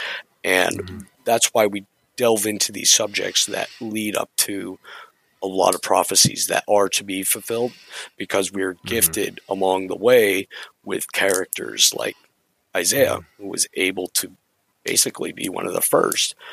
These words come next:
Speaker 1: who w-,
Speaker 2: Mm-hmm.
Speaker 1: would see the future of what was to come in a positive spiritual way and not be influenced by something negative or manipulation. Uh,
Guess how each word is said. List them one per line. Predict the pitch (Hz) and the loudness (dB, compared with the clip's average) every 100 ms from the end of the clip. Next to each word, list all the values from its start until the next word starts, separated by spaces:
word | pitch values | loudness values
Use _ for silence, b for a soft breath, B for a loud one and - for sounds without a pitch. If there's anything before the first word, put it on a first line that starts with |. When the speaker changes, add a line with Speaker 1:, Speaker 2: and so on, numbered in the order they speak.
| B _ | B _
Speaker 1:
who | 98 98 98 101 | -8 -4 -4 -4
w-, | 98 | -8
Speaker 2:
Mm-hmm. | 90 82 | -14 -12
Speaker 1:
would | 98 101 | -6 2
see | - - 127 107 | 4 4 2 0
the | 98 | -2
future | - 123 - 110 | -2 0 2 2
of | 101 95 | 0 0
what | 101 - | -2 0
was | 101 - | -2 -2
to | - | -4
come | - 113 98 - B B B b b b - | -4 -2 -4 -10 B B B b b b -6
in | 101 98 - _ - | -4 -4 -6 _ -6
a | 55 | -4
positive | - - - 120 - 95 - | 0 2 4 4 2 2 0
spiritual | - 107 82 - 107 | 2 0 -4 -4 -4
way | 69 90 65 | -2 -2 -2
and | - | -4
not | - - | -8 -8
be | - | -12
influenced | 65 - - 71 67 - | -10 -2 -2 -2 -2 -2
by | - | 2
something | - - - 101 | 0 0 -8 0
negative | 101 95 95 90 - | 0 0 -4 -6 -6
or | - - - | -8 -8 -8
manipulation. | 101 90 95 90 92 - - - _ B B B B - | -2 -2 -2 -2 2 2 2 -6 _ B B B B 0
Uh, | - - - | 4 4 2